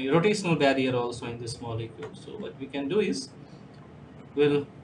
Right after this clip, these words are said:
suppose I'll copy this, this geometry I'll copy first, copy it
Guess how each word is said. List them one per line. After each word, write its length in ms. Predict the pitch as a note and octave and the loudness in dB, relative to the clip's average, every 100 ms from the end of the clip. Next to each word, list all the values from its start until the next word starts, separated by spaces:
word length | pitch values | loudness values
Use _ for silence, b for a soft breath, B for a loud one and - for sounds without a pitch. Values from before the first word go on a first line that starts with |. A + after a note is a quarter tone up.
| - | -18
suppose 540 | - - C3 D#3 E3 - - C3 | -16 -8 -4 -4 -4 -12 -16 -12
I'll 280 | B2 B2 A#2+ - - - - | -10 -10 -14 -18 -20 -18 -6
copy 260 | B2+ B2 - | -6 -4 0
this, 380 | D3 - - - - - - - - - - - - - - - - - - - - - | 0 -2 -10 -14 -16 -18 -18 -18 -18 -18 -18 -18 -16 -16 -18 -16 -16 -16 -16 -16 -16 -6
this 200 | C3+ C3 | -6 -4
geometry 360 | C#3 C#3 D3 C#3 | -4 -2 2 2
I'll 100 | C3+ | 2
copy 340 | C3+ C3+ C#3 | 0 0 -2
first, 340 | E3+ F#3+ - - - - - - | -2 -4 -8 -16 -16 -16 -16 -10
copy 380 | - - E3+ F3+ | -8 -2 0 0
it 160 | - | -2